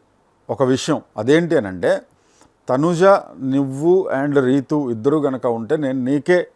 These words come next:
సపోర్ట్ చేస్తాను" అని చాలా క్లారిటీగా చెప్పింది, ఇందులో అనుమానం ఏం లేదు. మరి అలాంటప్పుడు వెళ్ళి తనూజకి, "నేను తనూజకి చేస్తున్నానంటే, ఎలా చేస్తున్నావు నన్ను?" అని చెప్పి పాపం తనూజ ఎంత బతిమిలాడి ఎంత ఇది చేసినా, "అవును, నేను చేస్తున్నాను," ఇలా ఫేస్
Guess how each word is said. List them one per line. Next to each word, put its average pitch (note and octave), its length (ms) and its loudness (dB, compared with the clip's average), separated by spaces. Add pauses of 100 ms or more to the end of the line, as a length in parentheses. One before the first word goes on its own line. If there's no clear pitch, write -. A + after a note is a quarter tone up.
సపోర్ట్ D3+ 440 -2
చేస్తాను" C3 360 0
అని D#3+ 120 -6 (120)
చాలా E3 260 -2
క్లారిటీగా E3+ 800 2
చెప్పింది, C#3 320 -2
ఇందులో B2+ 240 2
అనుమానం C3+ 440 0
ఏం C3+ 140 0
లేదు. G2 200 -2 (520)
మరి D3+ 120 8
అలాంటప్పుడు F3 640 6 (540)
వెళ్ళి C#3+ 280 2
తనూజకి, D#3 640 4
"నేను D3 300 0
తనూజకి D#3 460 0
చేస్తున్నానంటే, D3 680 -4
ఎలా D#3 200 4
చేస్తున్నావు F#3+ 560 0
నన్ను?" D#3 360 -2
అని D#3 140 -2
చెప్పి D3 180 -6
పాపం G#2+ 400 -8
తనూజ C#3+ 320 0 (540)
ఎంత E3 840 8
బతిమిలాడి E3+ 640 0
ఎంత C#3+ 160 -4
ఇది D3 160 -4
చేసినా, D3+ 220 -2
"అవును, D3 220 2 (120)
నేను B2+ 140 -4
చేస్తున్నాను," C3+ 520 2
ఇలా A#2+ 160 -4
ఫేస్ C3 280 -4